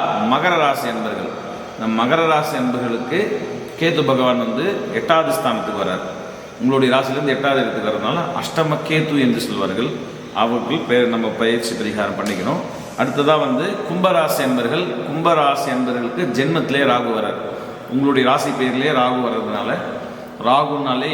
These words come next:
ஏற்றம் இறக்கம், ஏற்றம் வந்தா எல்லாருக்கும் நல்லது தான், இறக்கம் வந்தா சமாளிக்க முடியாது. அப்படி இந்த பரிகாரங்கள்லாம் பண்றதுனால பேலன்ஸ் பண்ற அளவுக்கு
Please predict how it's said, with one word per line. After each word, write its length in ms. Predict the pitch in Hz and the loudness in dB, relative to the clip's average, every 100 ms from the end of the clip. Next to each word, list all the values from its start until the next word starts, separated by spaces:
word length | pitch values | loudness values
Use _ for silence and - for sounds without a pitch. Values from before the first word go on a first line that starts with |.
| 131 | 0
ஏற்றம் 320 | 139 135 135 123 | 0 -2 -2 0
இறக்கம், 320 | 120 - 123 - - - - 123 | 0 -2 -6 -6 -10 -12 0 2
ஏற்றம் 280 | 147 151 139 | 2 0 2
வந்தா 200 | 127 143 | 2 4
எல்லாருக்கும் 360 | 131 123 127 131 | 4 2 2 2
நல்லது 240 | 120 120 113 | 2 0 0
தான், 180 | 120 139 107 | 0 0 -2
இறக்கம் 300 | 135 143 135 | -2 0 0
வந்தா 180 | 117 120 - | 0 0 0
சமாளிக்க 340 | 117 131 113 | 2 2 0
முடியாது. 420 | 110 104 101 104 139 - - - - | 0 -2 -2 0 -2 -2 -8 -12 -10
அப்படி 240 | 113 156 170 180 123 | -4 0 2 2 0
இந்த 100 | 127 123 | 0 0
பரிகாரங்கள்லாம் 640 | 135 131 143 143 135 147 139 | 0 2 2 2 2 0 0
பண்றதுனால 520 | 131 131 120 120 160 170 | 0 0 2 2 2 2
பேலன்ஸ் 340 | 113 131 131 - | 2 2 0 -2
பண்ற 160 | 123 117 | -2 0
அளவுக்கு 360 | 131 147 - | 2 2 2